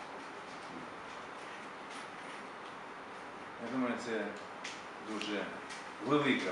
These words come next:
буде допомога, психологічна, моральна допомога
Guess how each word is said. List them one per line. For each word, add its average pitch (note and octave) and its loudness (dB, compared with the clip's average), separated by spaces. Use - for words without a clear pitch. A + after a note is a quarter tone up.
буде G2+ 2
допомога, A2+ 8
психологічна, G#2 4
моральна B2 12
допомога G#2+ 2